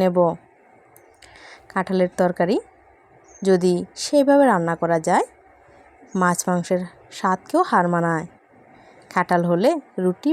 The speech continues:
বা লুচি বা ভাত যে কোনো কিছু অনায়াসেই খেতে দুর্দান্ত লাগে। কাঁঠালগুলো অনেকক্ষণ ধরে আমি কষিয়ে নিয়েছি, দেখতে পাচ্ছেন অনেকক্ষণ পরে পরে আমি কাঁঠালগুলো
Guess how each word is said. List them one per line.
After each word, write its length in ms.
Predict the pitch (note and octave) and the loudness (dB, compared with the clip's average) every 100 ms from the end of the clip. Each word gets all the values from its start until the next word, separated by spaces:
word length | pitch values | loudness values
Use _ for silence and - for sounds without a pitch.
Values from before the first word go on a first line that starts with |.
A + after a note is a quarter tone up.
| C#4 | 2
বা 80 | G3+ | 2
লুচি 320 | F#3 F3 F#3+ E3+ F3 | 2 0 -2 -2 -2
বা 80 | F3 E3 | -2 0
ভাত 220 | E3+ E3 - - - - G3 | -2 -2 -4 -16 -20 -12 -8
যে 100 | G3+ B3 | -2 -2
কোনো 140 | D#4+ D4+ | 0 -2
কিছু 240 | A3 - F#3 E3 - F3 | -2 -6 -6 -6 -8 -4
অনায়াসেই 480 | E3+ E3+ F#3+ - F#4+ - - - - - - - - - | -2 -2 -2 -2 -2 -4 -14 -20 -20 -20 -20 -20 -20 -20
খেতে 220 | - G#3+ F3+ A3 | -6 0 0 2
দুর্দান্ত 440 | A3 F#3 F3+ E3+ F3 E3 | 2 2 2 0 -2 -2
লাগে। 260 | D#3+ D#3+ D#3 - _ - - - - - - - | 0 -4 -4 -12 _ -20 -18 -18 -16 -18 -20 -8
কাঁঠালগুলো 420 | C4+ C4 B3+ C4 A#3 | -4 -2 0 2 2
অনেকক্ষণ 340 | F3+ F3+ - B3 | 0 -4 -2 0
ধরে 120 | B3+ A#3 | 2 0
আমি 100 | F#3+ | 0
কষিয়ে 280 | F3+ E3+ E3+ E3 | -2 -2 -2 -2
নিয়েছি, 280 | E3 D#3+ D#4+ G4 | -2 -4 -6 -4
দেখতে 200 | G3+ - E3+ | -4 -4 -4
পাচ্ছেন 280 | E3 - B3 - - - F3+ | -4 -4 -6 -6 -16 -12 -6
অনেকক্ষণ 280 | F3 - F3 | -6 -6 -4
পরে 140 | F3+ E3+ | -2 -2
পরে 160 | F3 E3+ E3+ | -2 -2 -2
আমি 120 | G#3 F#4+ - - - - - - - - - - - - - | -4 -6 -14 -20 -20 -20 -20 -20 -20 -20 -20 -20 -20 -14 -8
কাঁঠালগুলো 460 | F3+ F3 E3 E3+ | -4 -4 -2 -2